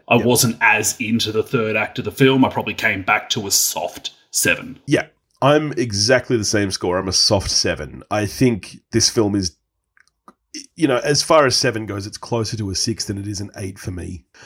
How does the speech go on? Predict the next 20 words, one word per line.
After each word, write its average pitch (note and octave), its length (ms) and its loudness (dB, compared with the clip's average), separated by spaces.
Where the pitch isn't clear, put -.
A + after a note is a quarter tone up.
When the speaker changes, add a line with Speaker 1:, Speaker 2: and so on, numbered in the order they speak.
Speaker 2:
And E3 120 4
like G3+ 140 6
I F#3 40 4
said, D3+ 160 6
I A#2+ 160 6
actually D#3 280 4
didn't B2 320 -2
feel A#2 340 0
the G2 120 0
runtime C3+ 720 2
at D3 80 4
all. E3+ 240 2
It's B2+ 220 0
like, B2 260 2
that's C#3 300 2
not A#2 260 4
the A2+ 220 4
issue D#3 240 2
for D3 240 2
me. A#3 260 0